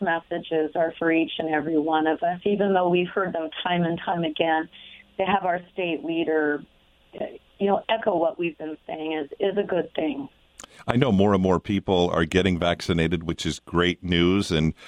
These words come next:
Speaker 2: and I know in mid-April, word has now come that, uh, what is it? Everyone over the age of sixteen can now get the vaccine. So, again, more opening up, which means good news for, for everyone.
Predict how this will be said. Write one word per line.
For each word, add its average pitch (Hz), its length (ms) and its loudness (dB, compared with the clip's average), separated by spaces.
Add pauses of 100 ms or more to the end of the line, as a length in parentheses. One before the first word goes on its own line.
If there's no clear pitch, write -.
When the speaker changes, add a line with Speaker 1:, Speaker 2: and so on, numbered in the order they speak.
(200)
Speaker 2:
and 85 140 0
I 82 100 4
know 95 300 4
in 85 180 4
mid-April, 87 960 2
word 90 280 2
has 85 180 0
now 85 180 4
come 92 420 2
that, 85 200 0 (180)
uh, - 60 -6 (300)
what 98 140 0
is 92 80 -4
it? 85 100 -2 (160)
Everyone 98 380 0
over 98 260 0
the 92 160 0
age 95 180 0
of 85 120 -2
sixteen 101 640 0
can 87 160 -2
now 80 180 2
get 80 220 -4
the 80 60 -6
vaccine. 87 600 0
So, 85 340 0 (360)
again, 101 520 2
more 95 320 2
opening 92 440 0
up, 98 240 0
which 87 240 -2
means 90 320 2
good 95 200 -2
news 92 300 4
for, 90 340 2
for 87 220 0
everyone. 113 420 -2